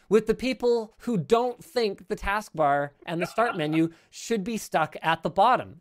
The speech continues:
Speaker 1: They should be allowed to move it, because who freaking cares? And maybe for
Speaker 2: Yes.
Speaker 1: Microsoft, they were sitting here going, "Well, it's a lot of work for us to have this swipe in from the left widget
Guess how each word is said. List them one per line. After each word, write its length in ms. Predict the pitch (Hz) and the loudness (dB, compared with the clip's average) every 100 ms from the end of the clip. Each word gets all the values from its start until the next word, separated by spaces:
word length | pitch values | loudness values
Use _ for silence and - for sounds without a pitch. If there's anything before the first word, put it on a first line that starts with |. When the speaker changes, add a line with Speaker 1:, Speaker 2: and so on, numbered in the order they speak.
| - | -10
Speaker 1:
They 200 | 139 175 | -4 -4
should 280 | - 196 143 | -2 -6 -4
be 140 | 170 | 0
allowed 400 | 185 147 147 151 | 2 2 0 -2
to 120 | - 143 | -4 -6
move 240 | 135 104 | -6 -8
it, 100 | - - | -14 -18
because 340 | 160 - 185 _ | -14 -10 -10 _
who 400 | 240 247 247 240 - _ _ - | -4 -2 -2 -4 -12 _ _ -4
freaking 480 | 190 180 175 160 - _ - | -4 -4 -6 -6 -8 _ -6
cares? 340 | 170 113 - _ - | -4 -4 -10 _ -6
And 240 | 208 214 175 | -6 -4 -2
maybe 280 | 196 277 269 | 0 0 -2
for 140 | 247 | -2
Speaker 2:
Yes. 80 | 240 | -2
Speaker 1:
Microsoft, 380 | 262 226 147 117 | -2 -2 -2 -2
they 80 | 175 | -2
were 80 | 180 | -2
sitting 240 | - 196 | -4 -4
here 120 | 196 185 | -4 -2
going, 220 | 196 190 | -2 2
"Well, 220 | 226 226 | 4 4
it's 120 | 226 | 2
a 40 | 226 | 2
lot 200 | 220 220 | 4 4
of 60 | |
work 260 | 180 190 - | 2 -2 -4
for 160 | - | -4
us 140 | 175 160 | -4 -2
to 100 | 170 | -4
have 240 | 165 160 | -4 -2
this 300 | 156 160 - _ _ _ _ _ _ _ | -2 -4 -6 _ _ _ _ _ _ _
swipe 400 | _ - 185 175 | _ 0 2 4
in 200 | 196 185 | 0 -2
from 200 | 180 185 | -2 0
the 80 | 175 | 2
left 360 | 165 170 170 - - - | 2 0 0 -8 -20 -14
widget 460 | 147 185 160 175 | 0 0 2 -2